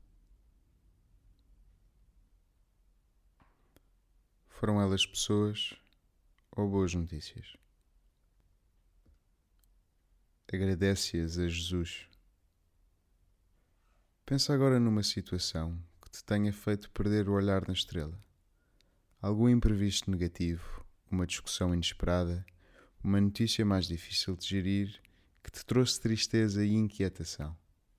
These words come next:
Entrega-as com confiança nas mãos de Deus.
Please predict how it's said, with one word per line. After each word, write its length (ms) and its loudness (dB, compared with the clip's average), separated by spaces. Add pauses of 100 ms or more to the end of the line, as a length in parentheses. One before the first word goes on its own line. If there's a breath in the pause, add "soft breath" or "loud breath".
(4000)
Entrega-as 800 0 (260)
com 180 -4
confiança 760 -2 (240)
nas 220 -2
mãos 300 -2
de 80 -20
Deus. 360 -8